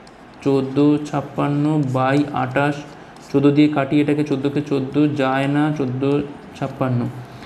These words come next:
চোদ্দো দিয়ে কাটলে হয় দুই, দুই দিয়ে কাটলে কত হচ্ছে এটা? পাঁচ হাজার দুশো। কী চেয়েছে আমাকে এখানে? কনিষ্ঠতম। কনিষ্ঠতম মানে কোনটা? ওয়াই, যার বয়স সব থেকে কম। ওয়াই মানে কত দেখো? তেরো কে,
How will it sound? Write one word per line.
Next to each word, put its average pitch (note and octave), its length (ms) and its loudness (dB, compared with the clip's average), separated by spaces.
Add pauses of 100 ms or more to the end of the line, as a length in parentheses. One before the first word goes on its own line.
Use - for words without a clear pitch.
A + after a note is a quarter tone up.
(220)
চোদ্দো C3+ 120 4
দিয়ে C#3+ 120 4
কাটলে C#3+ 160 2
হয় C#3+ 120 2
দুই, B2+ 360 2
দুই C3 180 4
দিয়ে C#3 160 2
কাটলে C#3+ 260 0
কত C#3 160 -2
হচ্ছে D3 180 0
এটা? D3+ 120 -2 (100)
পাঁচ C#3+ 180 0
হাজার D#3 340 2 (600)
দুশো। C#3 480 2 (380)
কী F3+ 100 0
চেয়েছে F#3 260 4
আমাকে F3+ 200 2
এখানে? F#3 280 2 (480)
কনিষ্ঠতম। D3+ 720 4
কনিষ্ঠতম E3+ 420 -2
মানে F3 160 0
কোনটা? E3+ 240 0
ওয়াই, D3+ 380 2 (200)
যার D3 240 2
বয়স D3 220 2
সব D3+ 140 -2
থেকে D3+ 200 2
কম। C#3+ 320 2
ওয়াই D3 180 2
মানে D3+ 260 2
কত D3+ 160 4
দেখো? D3+ 180 2 (100)
তেরো D3 340 4
কে, D3 100 0